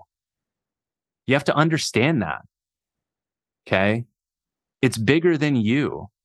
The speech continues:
You have a mission. You have a purpose. You have a destiny to help others, to impact others, to be the leader in your family, to be the leader to your kids, to be the leader for your partner, to be the leader for your community, to inspire your friends who are still fucking drinking.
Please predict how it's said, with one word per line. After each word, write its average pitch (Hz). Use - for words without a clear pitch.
You 156
have 147
a 117
mission. 98
You 143
have 170
a 120
purpose. 104
You 160
have 165
a 120
destiny 98
to 135
help 147
others, 127
to 120
impact 139
others, 120
to 123
be 131
the 147
leader 120
in 110
your 107
family, 123
to 139
be 131
the 123
leader 151
to 131
your 117
kids, 143
to 117
be 120
the 110
leader 147
for -
your 104
partner, 117
to 131
be 131
the 123
leader 156
for -
your 120
community, 113
to 120
inspire 135
your 135
friends 175
who 135
are 107
still 104
fucking 92
drinking. 85